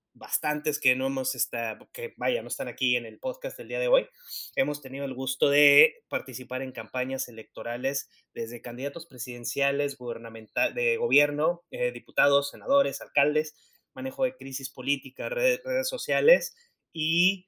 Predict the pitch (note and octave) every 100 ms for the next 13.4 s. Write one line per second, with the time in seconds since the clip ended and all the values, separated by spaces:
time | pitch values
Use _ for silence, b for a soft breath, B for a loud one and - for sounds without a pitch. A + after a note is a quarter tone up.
0 | _ _ - C3 C#3 C#3+ C3+ D3+ D3 -
1 | B2+ C3 C#3 D3 C#3 D3 C3 B2 C3 B2+
2 | B2+ B2 B2+ A#2+ - A#2+ - - C3 C#3+
3 | - D3+ F3+ G3+ - F3+ F3 D#3+ C3 B2+
4 | C3 D3+ A#2+ - D3+ D3 B2+ B2 B2 -
5 | D3+ D#3 D#3 C3+ B2 - C3 C3 C3 B2+
6 | - - C3+ - b b - - D3+ D3
7 | C#3+ D#3+ F3 E3+ D#3+ D#3+ E3+ E3+ - B2+
8 | C3+ D3 D3+ C#3 C3+ B2+ A#2+ A#2 C#3+ C#3+
9 | D3 - C#3+ D3+ D#3 D#3 D3 - D3 D3+
10 | C#3+ - D3 D3+ D3 C#3+ C#3 - D3 C#3
11 | C3 _ _ _ B2+ B2 A#2+ A2+ - A2+
12 | A#2 A2+ - - A#2+ - C3 C#3 - D3+
13 | C#3+ C3+ B2+ C#3